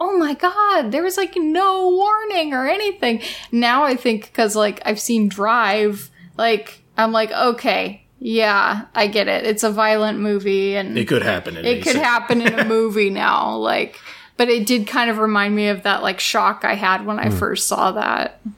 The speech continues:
Speaker 3: Yeah, and, uh, and, and the aftermath of the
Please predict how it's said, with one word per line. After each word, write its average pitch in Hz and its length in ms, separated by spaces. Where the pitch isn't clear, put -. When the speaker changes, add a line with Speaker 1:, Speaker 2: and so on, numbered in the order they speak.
Speaker 3:
Yeah, 104 160
and, 101 460
uh, 92 520
and, 113 180
and 104 300
the 107 200
aftermath 110 680
of 98 240
the 101 160